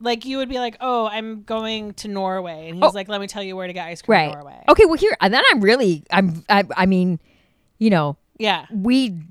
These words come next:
Speaker 2: we divert. I'd love to, he-, I'd love to have him on to talk about, like, in Chicago,
Speaker 1: Mm-hmm.
Speaker 2: like, what, what he thinks the best ice cream is.
Speaker 1: Yeah.
Speaker 2: Or Chicagoland.
Speaker 1: Yeah.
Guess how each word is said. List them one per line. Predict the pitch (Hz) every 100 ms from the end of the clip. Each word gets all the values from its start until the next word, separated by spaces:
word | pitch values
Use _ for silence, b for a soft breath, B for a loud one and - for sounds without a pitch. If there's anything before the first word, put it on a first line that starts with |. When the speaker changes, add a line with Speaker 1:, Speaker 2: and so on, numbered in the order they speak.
| -
Speaker 2:
we | 214 220
divert. | 190 202 190 180 170 180 -
I'd | 233 440
love | 233 196 160
to, | 180
he-, | 202 -
I'd | 254 381
love | 254 185
to | 190
have | 185
him | 180
on | 180
to | 175
talk | - 180 180
about, | 175 160
like, | 175 170 - B -
in | 226 285
Chicago, | - 208 - 226 277 302 147 131 226 226
Speaker 1:
Mm-hmm. | 214 214 202 214 202
Speaker 2:
like, | 202 185
what, | 180 180 208 202 190 185 _ _
what | 190 180 185 208
he | 226
thinks | - 202 -
the | 190
best | 170 - -
ice | 147 196
cream | - 151 -
is. | 73 71
Speaker 1:
Yeah. | 185 160
Speaker 2:
Or | 226
Chicagoland. | - - 240 233 208 180 151 151 110 - -
Speaker 1:
Yeah. | 190 160